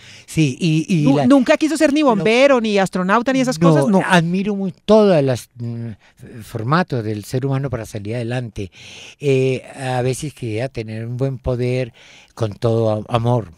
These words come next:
Speaker 1: no poder económico, sino poder, para poder llegarle a todas las, hablar, digamos, con el ministro, eh, de Educación, para pedirle en nombre de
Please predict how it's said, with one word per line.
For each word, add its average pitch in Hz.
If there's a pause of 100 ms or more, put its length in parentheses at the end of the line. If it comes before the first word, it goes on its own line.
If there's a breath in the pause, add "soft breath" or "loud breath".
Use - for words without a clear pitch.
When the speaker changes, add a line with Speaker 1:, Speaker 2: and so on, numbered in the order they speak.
(120)
Speaker 1:
no 110
poder 117
económico, 107
sino 113
poder, 123 (380 loud breath)
para 127
poder 151
llegarle 131
a 123
todas 123
las, 104 (500 loud breath)
hablar, 117 (340)
digamos, 110
con 98
el 95
ministro, 95 (460 loud breath)
eh, 92
de 87 (560)
Educación, 101 (340 loud breath)
para 127
pedirle 131
en 107
nombre 117
de 117